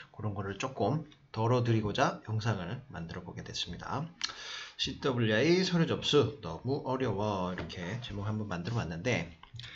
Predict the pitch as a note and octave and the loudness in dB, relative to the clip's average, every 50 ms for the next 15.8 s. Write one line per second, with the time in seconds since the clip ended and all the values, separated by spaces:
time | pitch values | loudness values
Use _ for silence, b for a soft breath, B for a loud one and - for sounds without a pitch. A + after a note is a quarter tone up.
0 | B B B B B B _ - G#2+ A2 A#2+ - - F#3 E3+ - F3 F#3 F#3 F3 | B B B B B B _ -4 -2 -2 0 0 -2 0 0 2 2 6 8 8
1 | D#3+ D#3 D#3 D#3+ F3 F3+ F#3 F3 - A#2+ A#2 - - - D#3+ C#3 C3 D3 D#3+ E3 | 8 8 8 6 6 4 4 4 4 2 2 2 2 4 4 6 6 6 4 2
2 | E3 - - B2+ B2 C#3 A#2+ G#2+ A2+ D3 F3 F3+ - - - - - - _ - | 0 -4 -4 0 2 4 6 6 6 4 2 0 -2 -6 -10 -18 -20 -20 _ -18
3 | - - - - - - - - G#2+ A2 B2+ D3+ D#3 D3+ B2+ A2 F#2 G#2 B2+ D#3 | -18 -16 -16 -18 -18 -12 -6 -2 2 2 4 6 6 4 4 4 2 2 2 0
4 | E3 - - - - B B B B B B B B - A#2+ C3+ D3 C#3+ F3 D#3 | -2 -6 -12 -20 -20 B B B B B B B B 0 2 2 4 4 4 4
5 | D3+ C#3+ B2 A2+ A2 - - A2+ A2 G#2+ G#2+ G#2 G#2 G#2 G#2+ - D#3 D3 - D#3 | 6 6 6 6 6 6 4 4 4 4 4 4 2 0 -2 -2 -4 0 2 2
6 | C#3 B2 A#2+ A2 F#2+ F#2+ - G#2+ G2 F#2 G#2+ B2 - - A#2+ A#2 - C3+ A2+ - | 2 2 0 0 0 0 -2 -2 -2 -2 -2 -4 -4 -6 -6 -2 0 0 0 2
7 | - D3 E3+ - - - - - - - - - F#2 G#2+ B2+ C3+ C3+ B2 A#2 B2 | 0 -2 -4 -4 -8 -12 -10 -10 -8 -8 -8 -6 -4 -2 -2 -2 -2 -2 -2 -2
8 | A#2+ - - C3+ A#2 A2+ A#2 A#2+ - C3 A2+ A2 G2+ G#2+ C3 D3+ E3 E3 - A#2 | 0 2 2 2 4 4 6 6 4 4 4 2 2 4 4 6 4 4 4 2
9 | A2+ G#2+ - - G2 F2+ F2+ F2 - - G#2+ B2+ D3+ F3 F#3+ F#3+ G3 B B B | 0 0 0 -2 -2 -4 -2 -2 -2 -2 0 2 2 2 2 0 -2 B B B
10 | B B - - A2 G#2+ - F#2+ G2 G2 G2+ A2+ B2+ C3+ - - - - A2 A2 | B B -10 -8 -6 -6 -4 -4 -4 -2 0 0 0 2 2 0 0 0 -2 0
11 | A2+ A2+ A2 G#2 G2+ G#2 G#2 - - A2 G#2+ G2+ G2+ F2+ G2+ A#2+ B2+ - - - | 2 2 2 2 0 0 -2 -2 0 0 0 0 -2 -2 0 0 0 0 -2 -4
12 | C3 C#3 C#3+ D#3 D#3 D3 D3 B2 F2 D2+ D#2 G#2+ C3+ D3 C#3 A#2 - A#2 G#2+ F#2 | -6 -4 -2 -2 -2 -2 -2 -2 -4 -2 0 2 2 2 2 2 0 -2 -4 -2
13 | - - - - - D3 C#3+ B2 G#2+ - - - C3 B2 A#2+ - - - A#2 A2 | -2 -2 -2 0 0 0 0 0 -2 -2 -2 -2 -2 0 0 0 0 0 0 2
14 | B2 B2+ B2 A#2 B2 A#2+ A2+ A2+ A2 A2 A2+ A#2 A2+ A2 A2 A2 G#2+ G2 F#2 F#2 | 2 2 2 2 4 2 2 4 4 4 4 4 4 4 2 2 2 0 -2 -4
15 | G#2 - - A2 G2+ F2+ F2 E2+ E2+ B2 A#2 - A2 - B | -6 -4 -4 -4 -4 -4 -6 -2 2 2 2 2 0 -4 B